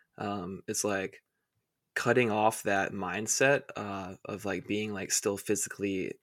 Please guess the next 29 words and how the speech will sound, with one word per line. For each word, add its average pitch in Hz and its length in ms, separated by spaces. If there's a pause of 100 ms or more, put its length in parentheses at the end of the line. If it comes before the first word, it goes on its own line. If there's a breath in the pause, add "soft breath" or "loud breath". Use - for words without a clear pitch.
(120)
attached - 560
to 98 400
this 101 220
other 101 240
individual 101 560
and, 98 80
like, 95 180
them 104 180
molding 101 360
you, 98 340 (380 loud breath)
like, 101 180
through 110 480
energy 110 340
transfer 101 600
of 92 100
nutrients 101 480
and 92 80
stuff. - 280
But 98 100
then, 107 120
like, 98 180
as 98 240
you're 92 200
younger, 107 440
like, 95 180
they 104 100
mold 101 280
you 95 140
through, 92 420